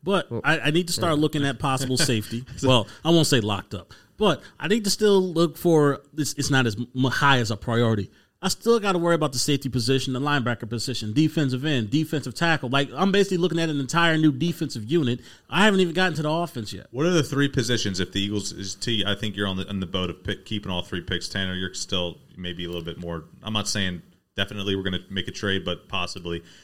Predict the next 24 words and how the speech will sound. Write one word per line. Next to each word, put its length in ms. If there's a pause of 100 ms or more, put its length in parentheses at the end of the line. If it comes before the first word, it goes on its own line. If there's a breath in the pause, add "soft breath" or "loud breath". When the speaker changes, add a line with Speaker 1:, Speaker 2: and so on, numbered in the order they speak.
(300 soft breath)
Speaker 3:
Do 80
you, 260
what 140
are 20
the 120
three 240
positions 500
the 80
Eagles 220
need 140
most 220
on 80
this 120
team 180
during 180
the 60
draft? 300
Are 100
they 140
taking 400
a 40
quarterback 500 (340)
or 80
not? 240